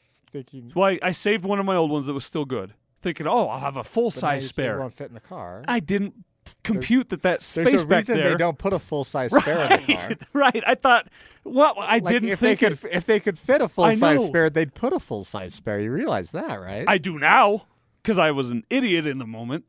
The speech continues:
Speaker 2: And so now I've got this tire that I'm just, that's just taking up the entire back area of my car. And I don't, and the other thing is
Speaker 1: You still have your spare tire, right?
Speaker 2: I do still have my spare tire.
Speaker 1: So now you have two spare tires in your car.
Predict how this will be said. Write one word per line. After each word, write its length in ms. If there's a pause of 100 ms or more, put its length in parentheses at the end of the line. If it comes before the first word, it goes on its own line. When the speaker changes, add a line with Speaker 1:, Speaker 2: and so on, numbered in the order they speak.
Speaker 2:
And 120
so 140
now 260
I've 140
got 180
this 160
tire 480 (1120)
that 140
I'm 160
just, 280 (160)
that's 240
just 180
taking 380
up 140
the 120
entire 400
back 520 (180)
area 280
of 120
my 160
car. 420 (840)
And 120
I 80
don't, 340
and 300
the 160
other 180
thing 240
is 320 (200)
Speaker 1:
You 100
still 160
have 80
your 60
spare 260
tire, 240
right? 300
Speaker 2:
I 80
do 120
still 220
have 100
my 80
spare 240
tire. 320 (160)
Speaker 1:
So 140
now 80
you 40
have 120
two 180
spare 220
tires 260
in 60
your 80
car. 260